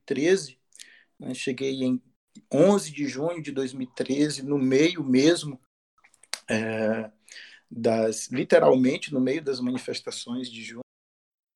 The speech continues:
Lembro muito, assim, claramente de chegando em Brasília no meio daquela efervescência. É, aqui me envolvi mais ainda, é, com,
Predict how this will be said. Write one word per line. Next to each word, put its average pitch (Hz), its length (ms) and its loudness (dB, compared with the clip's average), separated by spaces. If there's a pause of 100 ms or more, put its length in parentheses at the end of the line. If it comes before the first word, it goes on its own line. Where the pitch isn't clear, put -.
(100)
Lembro 123 400 -4 (340)
muito, 135 460 -2
assim, 117 340 -8
claramente 123 760 4
de - 40 -12
chegando 123 380 -4
em 123 40 -6
Brasília 120 460 -4
no 123 120 -8
meio 123 180 -4
daquela 127 420 -4 (640)
efervescência. 143 920 0 (600)
É, 135 800 10
aqui 160 280 2
me 202 160 6
envolvi 196 520 4
mais 170 280 4
ainda, 160 540 -4 (800)
é, 113 920 2 (320)
com, 131 560 -6